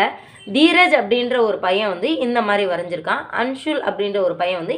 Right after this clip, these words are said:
இந்த மாதிரி வரைஞ்சிருக்கான். நம்ம யூஷுவலாவே காரோட டிராயிங் அப்படின்னு சொன்னோம்னாவே நம்ம இந்த மாதிரி தான் வரைவோம். எல்லா ஒரு பசங்கட்டையும் கொடுங்க,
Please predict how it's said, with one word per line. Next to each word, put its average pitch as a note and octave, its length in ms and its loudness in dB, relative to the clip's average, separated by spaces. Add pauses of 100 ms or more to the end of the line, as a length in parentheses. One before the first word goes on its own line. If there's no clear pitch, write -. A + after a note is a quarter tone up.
(120)
இந்த F#3+ 160 -2
மாதிரி F3 240 -2
வரைஞ்சிருக்கான். E3+ 480 -8 (300)
நம்ம A#3+ 240 2
யூஷுவலாவே E4 500 4 (100)
காரோட D4+ 380 6 (100)
டிராயிங் B3 480 4
அப்படின்னு A#3 300 -2
சொன்னோம்னாவே A3 500 2
நம்ம C#4 220 2
இந்த A#3+ 200 6
மாதிரி A#3 200 6
தான் B3 160 6
வரைவோம். F#3+ 280 2 (260)
எல்லா C4 200 4 (140)
ஒரு C4 180 4
பசங்கட்டையும் C#4 540 0
கொடுங்க, A#3+ 260 0